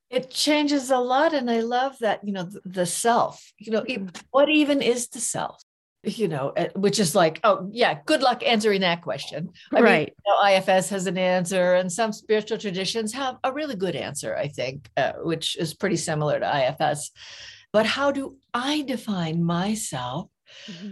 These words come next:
Speaker 1: How do I define myself as a therapist? How do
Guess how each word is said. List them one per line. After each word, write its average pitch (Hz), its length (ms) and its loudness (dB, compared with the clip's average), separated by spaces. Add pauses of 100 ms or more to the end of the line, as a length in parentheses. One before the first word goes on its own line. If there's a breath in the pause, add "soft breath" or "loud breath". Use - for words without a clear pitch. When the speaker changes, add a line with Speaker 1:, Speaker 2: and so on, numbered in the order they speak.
(140)
Speaker 1:
How 277 440 0
do 285 400 -2
I 226 300 2
define 214 480 -2
myself 180 480 -6
as 180 160 -6
a 185 80 -6 (180)
therapist? 147 920 -6 (520 loud breath)
How 277 540 2
do 247 540 -6